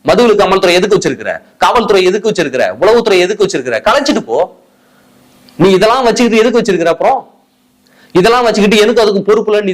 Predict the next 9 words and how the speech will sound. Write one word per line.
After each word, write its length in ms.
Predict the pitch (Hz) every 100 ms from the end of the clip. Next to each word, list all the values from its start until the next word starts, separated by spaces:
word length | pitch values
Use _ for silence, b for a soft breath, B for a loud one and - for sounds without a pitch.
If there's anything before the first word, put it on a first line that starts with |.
| 185
திறந்துட்டு 280 | 190 196 160
போக 140 | 170 156
முடியுமா? 300 | 117 107 165 214 - _ _ _ _ _ B B B
நீ 80 | 233 214 190
இத்தனை 240 | 196 214 202
துறைகளை 260 | 214 240 185
வைத்திருப்பதற்கு 540 | 180 196 170 160 135 -
காரணம் 380 | 131 117 123 208 - _ -
பொதுமக்கள் 460 | 190 247 226 -